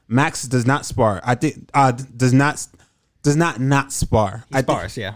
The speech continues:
Speaker 1: I, he definitely spars. One thousand percent, he spars. You don't develop those kind of ti-, kind of timing.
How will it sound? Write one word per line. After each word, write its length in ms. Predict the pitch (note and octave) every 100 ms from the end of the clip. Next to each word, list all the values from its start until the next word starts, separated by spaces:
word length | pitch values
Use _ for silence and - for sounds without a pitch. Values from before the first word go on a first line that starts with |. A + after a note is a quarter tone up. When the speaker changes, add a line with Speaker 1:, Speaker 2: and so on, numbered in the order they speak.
| C#3+ C#3+
Speaker 1:
I, 80 | C#3
he 160 | D3
definitely 480 | D3+ D3+ D3+ C#3+ B2+
spars. 480 | A2+ - F#2 B2+ -
One 220 | B2+ B2+
thousand 360 | - C3+ C3+ B2
percent, 220 | - B2+
he 60 | B2
spars. 280 | - A#2+
You 80 | B2+
don't 200 | F3+ E3+
develop 500 | C#3+ A#2+ C#3 D#3 C#3
those 160 | D3 C#3
kind 200 | C#3 B2+
of 60 |
ti-, 260 | A#2+ B2+ A#2+
kind 180 | - B2
of 60 | A2+
timing. 380 | B2+ C3 D3